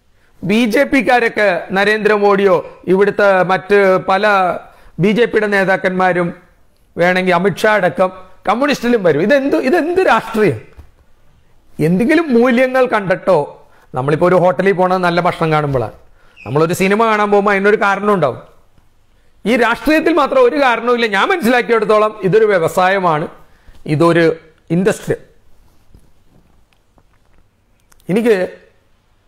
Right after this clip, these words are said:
ഒ ഐ ഒ പി എന്ന സംഘടന വളരെ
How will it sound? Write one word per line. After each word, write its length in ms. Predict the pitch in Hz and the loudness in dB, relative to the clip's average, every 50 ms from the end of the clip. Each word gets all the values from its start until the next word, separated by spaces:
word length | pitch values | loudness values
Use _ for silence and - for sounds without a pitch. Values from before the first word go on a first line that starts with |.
| _ _ _ _ _ _ _ _ _ _ _ _ | _ _ _ _ _ _ _ _ _ _ _ _
ഒ 120 | - 180 226 262 - - 233 226 | 0 4 4 4 4 2 0 -2
ഐ 20 | 233 - 214 208 | 0 0 2 2
ഒ 20 | 208 196 - | 2 2 0
പി 100 | - 214 214 208 196 | 0 2 2 2 2
എന്ന 120 | 190 190 185 - | 0 -2 -2 -2
സംഘടന 360 | 190 165 151 160 160 160 160 135 101 87 - - _ _ _ - _ _ _ _ _ _ _ _ _ _ _ _ _ - - - - - | -2 -2 0 -2 -2 -2 -4 -4 -6 -8 -16 -20 _ _ _ -20 _ _ _ _ _ _ _ _ _ _ _ _ _ -20 -20 -10 -4 -2
വളരെ 280 | 175 208 247 269 285 | 0 2 2 2 2